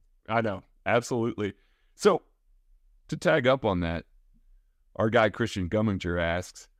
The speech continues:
"When the Chiefs win the Super Bowl, <laughs> should Clark and Mayor Q do something different from the parade? What should they do this year instead?" I don't know. How do you feel? If it ain't broke, don't fix it?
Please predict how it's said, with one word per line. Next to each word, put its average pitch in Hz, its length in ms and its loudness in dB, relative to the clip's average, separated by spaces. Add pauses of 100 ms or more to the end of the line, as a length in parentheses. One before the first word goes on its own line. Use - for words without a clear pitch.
(280)
"When 123 760 2 (240)
the - 100 -6
Chiefs 110 400 -4
win 107 160 -2
the 98 80 -2
Super 104 300 -4
Bowl, 95 280 -2 (400)
<laughs> 240 460 0
should 190 880 -4 (120)
Clark 143 500 0 (340)
and 110 160 -4
Mayor 139 240 0
Q 127 280 -6
do 110 160 -6
something 170 580 -2
different 135 340 -4
from 117 140 -4
the 107 80 -6
parade? 110 540 -2 (640)
What 90 420 -2
should 139 180 -4
they 120 140 0
do 107 220 -2
this 95 260 -4
year 101 160 -2
instead?" 113 680 -2 (480)
I 110 40 -2
don't 117 120 0
know. 110 280 -2 (240)
How 110 40 -6
do 120 40 0
you 120 60 -2
feel? 120 220 2
If 90 120 -6
it 117 60 -4
ain't 127 180 -2
broke, 123 200 0
don't 123 220 0
fix 143 300 -4
it? 214 180 0